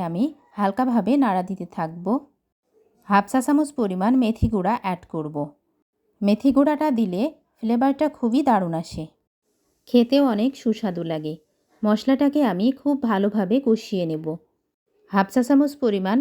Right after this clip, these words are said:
গোলমরিচের গুঁড়া অ্যাড করলাম। যতক্ষণ না মশলা থেকে তেল ছেড়ে আসবে, ততক্ষণ কষাতে থাকব। মশলাটা কষানো হয়ে গিয়েছে।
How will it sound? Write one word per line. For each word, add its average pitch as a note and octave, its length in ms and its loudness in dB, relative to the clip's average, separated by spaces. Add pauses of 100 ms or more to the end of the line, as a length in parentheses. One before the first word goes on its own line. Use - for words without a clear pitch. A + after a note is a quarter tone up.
(120)
গোলমরিচের A#3+ 640 2
গুঁড়া G#3+ 280 0 (100)
অ্যাড G3+ 220 -2 (120)
করলাম। D#3+ 340 -4 (1500)
যতক্ষণ A#3 580 2 (100)
না F#3 100 -2
মশলা A3+ 380 -2
থেকে C4 320 -2
তেল A3 260 -2
ছেড়ে G3+ 300 -2
আসবে, F3+ 400 -4
ততক্ষণ A3+ 580 0
কষাতে G3+ 420 -2
থাকব। D#3+ 360 -6 (2000)
মশলাটা A3 560 2
কষানো C4 400 0
হয়ে A#3 200 -2
গিয়েছে। F#3 400 -6